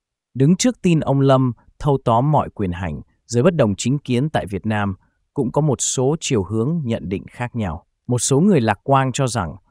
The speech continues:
ông Tô Lâm lên sẽ là một Gorbachev của Việt Nam. Nhưng đại đa số đều cho rằng, dưới thể chế độc tài toàn trị từ trước đến nay,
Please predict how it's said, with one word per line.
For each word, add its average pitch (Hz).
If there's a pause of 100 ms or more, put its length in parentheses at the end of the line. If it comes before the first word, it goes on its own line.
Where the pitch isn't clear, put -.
(120)
ông 135
Tô 127
Lâm 127 (200)
lên 127
sẽ 117
là 147
một 98
Gorbachev 120 (120)
của 82
Việt 85
Nam. 92 (880)
Nhưng 170
đại 131
đa 123
số 120
đều 131
cho 104
rằng, 80 (340)
dưới 143
thể 165
chế 120
độc 143
tài 98
toàn 101
trị - (100)
từ 101
trước -
đến 117
nay, 127